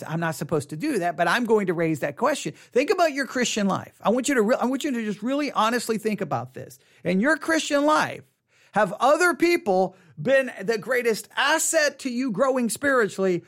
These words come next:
Or can you think of time and time again where other people, other professing Christians,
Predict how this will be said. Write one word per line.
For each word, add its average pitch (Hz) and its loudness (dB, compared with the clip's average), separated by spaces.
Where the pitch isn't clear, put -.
Or 196 0
can 214 -4
you 269 -6
think 240 -6
of 190 -4
time 285 0
and 285 -6
time 254 -4
again 190 -4
where 202 0
other 285 4
people, 269 -2
other 311 4
professing 294 2
Christians, 151 -2